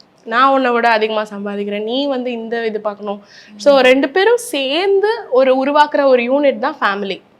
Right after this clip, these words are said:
Speaker 1: ஓகே, so ரெண்டுமே இம்பார்ட்டன்ட்.
Speaker 2: உங்களை பொறுத்த வரைக்கும் சக்சஸ்ஃபுல் லைஃப்னா என்ன நீங்க நினைக்கிறீங்க?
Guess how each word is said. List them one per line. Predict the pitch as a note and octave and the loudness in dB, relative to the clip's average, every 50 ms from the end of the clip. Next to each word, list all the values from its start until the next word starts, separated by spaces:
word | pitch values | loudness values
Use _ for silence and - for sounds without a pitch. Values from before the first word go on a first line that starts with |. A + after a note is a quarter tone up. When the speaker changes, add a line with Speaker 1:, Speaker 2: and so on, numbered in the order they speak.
| _ | _
Speaker 1:
ஓகே, | - G#3 - A3 A#3 B3 B3+ - - - - _ | -20 -18 -14 -10 -10 -10 -10 -12 -18 -20 -20 _
so | - - B3 A#3+ A#3 | -2 2 4 4 4
ரெண்டுமே | A3 A#3 A#3+ C4 D4 E4 E4 F4 E4+ F#4+ F#4+ E4 | 6 6 6 6 6 6 6 6 6 6 4 2
இம்பார்ட்டன்ட். | A3+ - G#3 F#3+ F#3+ G3 F#3+ G3 - - - - _ _ _ _ _ _ _ _ | 0 0 0 0 0 -2 -8 -10 -14 -16 -16 -18 _ _ _ _ _ _ _ _
Speaker 2:
உங்களை | - C#4 D#4 E4+ F4 F#4 F#4 | -10 -8 -6 -4 -4 -4 -4
பொறுத்த | F#4+ - C4+ B3+ B3+ B3+ B3+ | -4 -2 -2 -4 -2 -4 -4
வரைக்கும் | A#3+ A#3 A3+ A3 A#3+ C4 C4 - A#3+ - _ - | -4 -4 -4 -4 -4 -4 -4 -8 -14 -16 _ -4
சக்சஸ்ஃபுல் | A#3 - - _ - G4+ G4 - - E4+ E4 D#4 C4+ | -4 -4 -4 _ -6 -6 -6 -6 -8 -8 -4 -2 0
லைஃப்னா | A#3+ A#3+ B3+ - A#3 A3 A#3 B3 A#3 | 0 -2 -4 -6 -10 -10 -8 -8 -8
என்ன | A3 G#3+ A3 A3+ | -10 -10 -10 -12
நீங்க | A3 G#3+ G3+ F#3+ F#3 | -12 -12 -14 -14 -18
நினைக்கிறீங்க? | F#3+ F#3+ F#3 F#3 - - - - | -20 -20 -20 -18 -18 -18 -18 -20